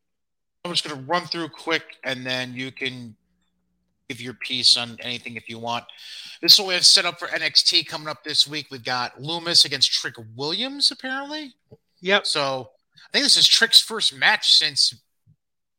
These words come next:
Speaker 1: being on
Speaker 2: Yep,
Speaker 1: T V,
Speaker 2: besides the tag
Speaker 1: right?
Speaker 2: match. Yeah, the tag match with
Speaker 1: Um,
Speaker 2: Hello.
Speaker 1: oh, right.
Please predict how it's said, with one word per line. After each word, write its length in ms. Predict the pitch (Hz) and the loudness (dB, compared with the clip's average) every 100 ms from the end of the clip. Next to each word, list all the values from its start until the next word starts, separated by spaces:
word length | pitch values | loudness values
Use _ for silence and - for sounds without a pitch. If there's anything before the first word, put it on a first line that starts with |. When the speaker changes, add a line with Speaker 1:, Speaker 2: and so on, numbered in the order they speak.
| _ 135 | _ -4
Speaker 1:
being 260 | 185 180 | 0 2
on 80 | 175 | 2
Speaker 2:
Yep, 80 | 160 | 2
Speaker 1:
T 220 | - 190 | -2 -2
V, 60 | 156 | -2
Speaker 2:
besides 200 | 240 233 | -2 -2
the 60 | 190 | -4
tag 60 | |
Speaker 1:
right? 200 | 185 196 | -4 -4
Speaker 2:
match. 340 | 147 131 - - _ _ _ _ | -6 -12 -16 -20 _ _ _ _
Yeah, 140 | 214 214 | -4 -4
the 80 | 196 | -4
tag 240 | 220 208 | -4 -2
match 80 | 139 | 2
with 200 | 139 135 | 2 2
Speaker 1:
Um, 60 | 131 | 0
Speaker 2:
Hello. 320 | 127 104 98 _ _ _ _ _ - 143 | -4 -10 -18 _ _ _ _ _ -8 -6
Speaker 1:
oh, 120 | 127 | -4
right. 300 | 127 98 | -4 -6